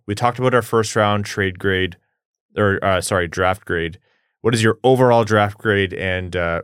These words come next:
a kind of synopsis or summary on how you feel about the draft class in general?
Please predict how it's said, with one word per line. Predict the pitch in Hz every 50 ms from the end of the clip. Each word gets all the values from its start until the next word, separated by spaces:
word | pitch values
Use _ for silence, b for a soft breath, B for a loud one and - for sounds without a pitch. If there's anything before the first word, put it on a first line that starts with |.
| _
a | - 82 82 76 - _ _ _ -
kind | - - 95 92 90
of | 90 82 - - - - _ _ _ _ _ _ _ -
synopsis | - - - 101 95 95 95 95 - - 98 92 -
or | 92
summary | 90 - - 104 95 92 92 90 87
on | 85 85 85 85 87 87 85 -
how | - - - 92 90
you | 92 90 85
feel | 82 - - - - 82 80 82 78 78
about | - - 76 67 -
the | -
draft | 76 - 78 73 76 - -
class | - - 76 67 67 - - - - _ _ - - _ _ _ _ _ -
in | 87 85 80
general? | 82 69 50 50 50 50 98 -